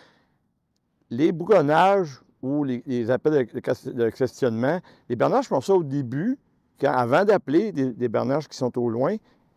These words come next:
des, des bernaches au sol, j'entends, ils font ça à la fin.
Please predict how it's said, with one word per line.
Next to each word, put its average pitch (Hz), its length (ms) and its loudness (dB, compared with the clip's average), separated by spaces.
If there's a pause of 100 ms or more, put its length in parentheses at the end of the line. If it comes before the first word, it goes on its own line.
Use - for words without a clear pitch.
des, 104 100 -8
des 113 160 -4
bernaches 113 320 -4
au 107 120 -6
sol, 165 220 0
j'entends, 147 440 -4 (280)
ils 120 60 -6
font 170 160 -8
ça 196 140 -4
à 131 160 0
la 113 80 -2
fin. 131 260 -6